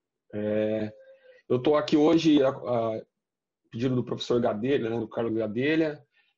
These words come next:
é, que é professor aqui da ensp, né, e coordenador da coordenação das ações de prospecção aqui da presidência da Fiocruz,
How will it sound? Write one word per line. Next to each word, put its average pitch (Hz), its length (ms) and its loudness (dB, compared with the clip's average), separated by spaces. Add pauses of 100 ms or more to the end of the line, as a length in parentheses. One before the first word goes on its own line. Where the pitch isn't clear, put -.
(140)
é, 110 280 -2
que - 100 -8
é - 40 -6
professor 117 500 0
aqui - 480 -8
da 110 220 -2
ensp, 147 440 0
né, 120 120 0
e 120 40 -2
coordenador 117 640 0
da 107 460 -8
coordenação 113 500 -8
das 113 160 -2
ações 113 260 -8
de - 60 -20
prospecção 113 560 -8
aqui 107 120 -14
da 110 80 -10
presidência 113 500 -8
da 110 80 -10
Fiocruz, 139 640 -4